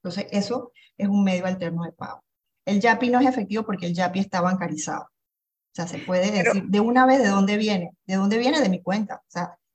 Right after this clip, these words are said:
Speaker 1: si yo mando un YAPI, Banco General guarda el registro.
Speaker 2: Pero el depósito efectivo, si una persona va con, a, a un banco a depositar efectivo, ¿sí es efectivo? No.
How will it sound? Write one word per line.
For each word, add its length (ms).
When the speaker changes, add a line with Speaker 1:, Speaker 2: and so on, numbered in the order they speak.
Speaker 1:
si 100
yo 100
mando 260
un 120
YAPI, 300
Banco 260
General 380
guarda 480
el 100
registro. 340
Speaker 2:
Pero 180
el 80
depósito 420
efectivo, 460
si 140
una 140
persona 360
va 180
con, 440
a, 180
a 160
un 400
banco 400
a 120
depositar 540
efectivo, 500
¿sí 180
es 140
efectivo? 540
No. 380